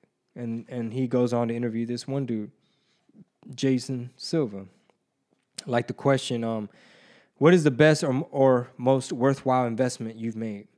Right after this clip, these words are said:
And, uh, homeboy said, um, fuck that, I ain't reading that shit. Be like, "Man, Chingo just sitting here reading to us, dog." Anyway, that book right there is just a book recommendation. This one's pretty good.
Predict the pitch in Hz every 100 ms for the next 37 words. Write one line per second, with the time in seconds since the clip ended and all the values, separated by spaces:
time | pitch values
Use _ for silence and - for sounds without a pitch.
0 | _ _ _ _ _ _ _ _ 123 113
1 | 110 110 104 123 117 113 110 - 113 110
2 | 110 110 110 107 107 104 _ _ _ _
3 | _ - - _ _ 113 104 117 107 113
4 | 101 - - - - 131 - _ _ _
5 | 110 104 120 123 - 160 123 113 131 117
6 | 104 110 120 95 104 101 - 107 110 98
7 | _ _ - _ 175 165 151 156 143 165
8 | 156 139 147 131 117 120 104 123 117 117
9 | 107 107 101 110 104 117 143 151 123 -
10 | 104 101 104 104